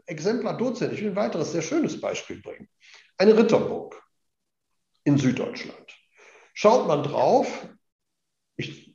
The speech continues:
sag's ganz offen, bei mir im ersten Moment auch, habe ich gesagt, „Oh Gott, oh Gott, so eine schöne Ritterburg aus dem Mittelalter“ und so weiter und so fort. Äh, weit gefehlt, das stammte aus der, ja,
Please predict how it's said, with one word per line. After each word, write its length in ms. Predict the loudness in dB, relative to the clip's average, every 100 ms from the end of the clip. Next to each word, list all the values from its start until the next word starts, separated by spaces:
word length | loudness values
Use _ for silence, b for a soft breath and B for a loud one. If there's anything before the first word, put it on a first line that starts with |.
| -20 -8
sag's 320 | -6 -6 -4
ganz 260 | -2 -2
offen, 300 | -4 -2 2 2
bei 100 | 2
mir 180 | 2
im 80 | 2
ersten 260 | 0 -4 -4
Moment 280 | -4 -4 0
auch, 200 | 0 0
habe 120 | -2
ich 60 |
gesagt, 180 | -6 -2
„Oh 160 | 0 2
Gott, 200 | 0 -2
oh 80 | -2
Gott, 260 | -4 -2
so 140 | 0 0
eine 180 | -2
schöne 320 | -2 0 0 -2
Ritterburg 540 | -4 -4 -2 -4 -4
aus 120 | -6
dem 100 | -6
Mittelalter“ 720 | -6 -6 -2 -2 0 -2 -2 B B _
und 140 | -8 -4
so 140 | -2
weiter 280 | -2 -4 -6
und 140 | -8
so 80 | -10
fort. 340 | -10 -12 -16 -20 _ _ _ _ _ _ _ 0
Äh, 240 | 4 4 2 -4
weit 360 | 2 2 2
gefehlt, 560 | -4 -4 -2 -2 -4 -6 -14 _ _ _ _ _
das 160 | -4 -2
stammte 440 | -2 0 0 0
aus 260 | -2 -2 -2
der, 200 | 0 2
ja, 500 | 2 2 -2 -12